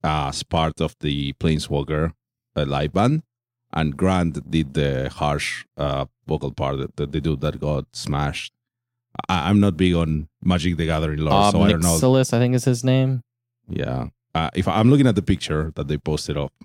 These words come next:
Speaker 1: of everyone in, in the, at the end of the set, and yeah, I'm pretty sure it's, uh, Grant did the vocals.
Speaker 2: Uh,
Speaker 1: Um,
Speaker 2: the costume kinda threw me off.
Speaker 1: Yeah.
Speaker 2: 'Cause
Speaker 1: Uh,
Speaker 2: on the album,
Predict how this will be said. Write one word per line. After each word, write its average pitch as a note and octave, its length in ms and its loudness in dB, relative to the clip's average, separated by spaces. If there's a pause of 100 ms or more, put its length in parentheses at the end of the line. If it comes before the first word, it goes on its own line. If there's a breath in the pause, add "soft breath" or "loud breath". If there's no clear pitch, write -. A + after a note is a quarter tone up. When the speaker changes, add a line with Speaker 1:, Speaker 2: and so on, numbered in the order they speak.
(220)
Speaker 1:
of E2 120 -6
everyone D2+ 380 0
in, D2 160 -4
in D2+ 140 -2
the, C#2+ 320 -4 (280)
at D#2 140 -4
the D2+ 140 0
end D#2 120 0
of D#2 80 -2
the D2 100 -4
set, D2+ 240 -2 (560)
and D#2+ 120 0
yeah, D2+ 120 0
I'm C2+ 80 -6
pretty D2 180 -2
sure D2 160 -4
it's, C#2+ 160 -6
uh, - 40 -8 (360)
Grant F2+ 320 0 (340)
did D#2+ 200 -2
the D2+ 80 -2
vocals. C#2 580 -6 (640)
Speaker 2:
Uh, E2+ 460 0
Speaker 1:
Um, F2+ 80 -2
Speaker 2:
the G#2+ 80 0
costume B2 400 2
kinda G2 220 0
threw F#2+ 180 0
me F2+ 140 2
off. E2+ 340 -2 (1040)
Speaker 1:
Yeah. C#2 320 -4 (1000)
Speaker 2:
'Cause F2+ 260 4
Speaker 1:
Uh, - 100 2
Speaker 2:
on A2+ 100 4
the A2 80 4
album, C3 460 4